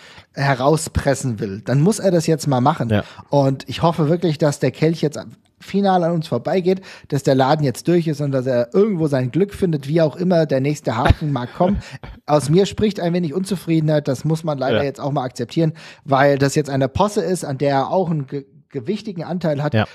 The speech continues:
Speaker 1: Und es ist immer so, man ist immer ein bisschen saurer, wenn man, ähm, auch Emotionen reinsteckt, wenn man sich, äh, gefreut hat, dass ein Spieler irgendwie eigentlich gut ankommt und dann aber einem natürlich dann auch so einen Stich lässt. Insofern, ich bin so froh, wenn der Deckel drauf ist.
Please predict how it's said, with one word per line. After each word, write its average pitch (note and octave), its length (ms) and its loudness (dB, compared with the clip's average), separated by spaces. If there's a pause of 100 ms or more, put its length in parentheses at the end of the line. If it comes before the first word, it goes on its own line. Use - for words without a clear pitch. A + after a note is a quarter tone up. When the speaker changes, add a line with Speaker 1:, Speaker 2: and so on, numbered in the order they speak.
(160)
Speaker 1:
Und C#3+ 200 2
es C3 140 -4
ist F3 140 -2
immer A3 260 4
so, G3+ 220 4
man F3+ 180 0
ist E3 100 -2
immer F3 160 0
ein F3+ 60 2
bisschen E3 260 -2
saurer, D3+ 460 4
wenn C#3 100 0
man, C#3 220 2 (440)
ähm, C#3 400 2 (140)
auch C#3+ 180 0
Emotionen D3+ 460 0
reinsteckt, G3+ 520 2
wenn E3+ 100 0
man D#3 120 0
sich, C3 240 -10
äh, C3 200 -2
gefreut F3 420 2
hat, E3+ 100 2
dass D3 120 0
ein D3 80 -4
Spieler E3 360 -2
irgendwie D3+ 300 0
eigentlich D3+ 300 2
gut C#3 160 -2
ankommt F3 500 0 (340)
und C#3 220 2
dann D3+ 140 0
aber C3+ 220 0
einem C3 180 4
natürlich C3+ 280 2
dann C3+ 140 0
auch A#2 160 0
so B2+ 80 -2
einen B2 100 -2
Stich - 280 -2
lässt. A#2 180 0
Insofern, G#2+ 480 0 (920)
ich C3+ 180 2
bin C#3 100 4
so A#2+ 120 2
froh, G#2+ 220 0
wenn G2+ 120 -2
der G2+ 100 -4
Deckel G2 240 -8
drauf F2+ 260 -12
ist. - 140 -20